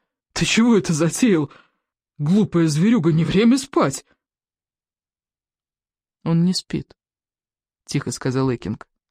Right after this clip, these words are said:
по-прежнему сидя меж спинных шипов Грубыка. Он указал на жуткую зелёную рану на груди Голиафа. «Боюсь, он мёртв».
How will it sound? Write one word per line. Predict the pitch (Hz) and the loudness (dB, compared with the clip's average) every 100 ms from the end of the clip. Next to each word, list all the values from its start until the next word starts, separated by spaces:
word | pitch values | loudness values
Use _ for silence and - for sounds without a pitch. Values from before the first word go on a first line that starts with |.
| _ | _
по-прежнему | - 143 156 160 143 131 | -8 -4 -2 0 0 -2
сидя | 135 160 147 | -2 -2 0
меж | 135 139 139 | 0 -2 -4
спинных | - - 139 139 | -8 -2 -2 -2
шипов | - 139 147 131 | -4 -4 -4 -2
Грубыка. | 139 135 143 - 117 _ _ _ _ _ _ - | -2 -4 -4 -6 -10 _ _ _ _ _ _ -4
Он | 196 | -2
указал | 156 160 151 165 | 0 0 0 0
на | 143 | 0
жуткую | 139 165 - 143 | -2 -4 -2 -2
зелёную | 139 147 147 143 | 0 0 0 0
рану | 160 147 127 - _ _ _ _ _ | 0 -2 -4 -8 _ _ _ _ _
на | 139 | -6
груди | 139 139 131 | -2 -2 -2
Голиафа. | 131 135 127 131 - - _ _ _ _ _ _ _ _ _ _ _ _ _ _ _ _ _ _ _ | -4 -2 -4 -6 -12 -20 _ _ _ _ _ _ _ _ _ _ _ _ _ _ _ _ _ _ _
«Боюсь, | 147 156 170 - | -2 0 0 0
он | 233 | 0
мёртв». | 170 127 - | 0 -4 -10